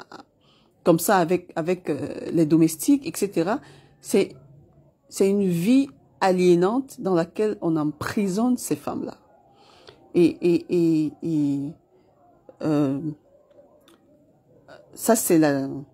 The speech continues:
la thématique, euh, euh, du livre. Encore que, encore que dans cette thématique, euh, euh,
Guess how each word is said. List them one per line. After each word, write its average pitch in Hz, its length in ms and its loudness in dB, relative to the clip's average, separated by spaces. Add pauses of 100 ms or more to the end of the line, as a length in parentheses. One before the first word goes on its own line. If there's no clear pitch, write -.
(1120)
la 151 120 4
thématique, 175 800 0 (520)
euh, 139 260 -8
euh, 131 80 -12 (560)
du 143 160 -2
livre. 233 320 2 (1400)
Encore 202 300 -2
que, 175 360 6 (240)
encore 180 320 -2
que - 80 -4
dans 170 180 0
cette 175 300 -6
thématique, - 560 0
euh, 147 200 0 (1900)
euh, - 260 -8